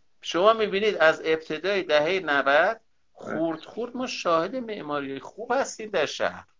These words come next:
Speaker 2: بله، بله.
Speaker 1: لابلای همین، همین، همین رومیا،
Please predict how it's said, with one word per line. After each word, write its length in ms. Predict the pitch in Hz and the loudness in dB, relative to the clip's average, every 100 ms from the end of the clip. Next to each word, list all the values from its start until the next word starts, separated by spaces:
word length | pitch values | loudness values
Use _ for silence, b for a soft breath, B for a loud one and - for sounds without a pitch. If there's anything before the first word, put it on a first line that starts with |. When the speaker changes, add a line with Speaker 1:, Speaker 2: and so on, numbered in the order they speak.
| _ - | _ -6
Speaker 2:
بله، 440 | 117 113 113 117 | -2 0 0 -2
بله. 140 | 113 | 4
Speaker 1:
لابلای 520 | 160 185 185 185 190 233 | 8 10 10 6 6 6
همین، 440 | 196 208 233 226 | 6 4 2 0
همین، 400 | 180 208 226 208 | 2 2 0 -4
همین 320 | 165 180 214 196 | 2 2 2 -2
رومیا، 680 | 180 175 170 170 190 214 | -2 0 2 4 4 2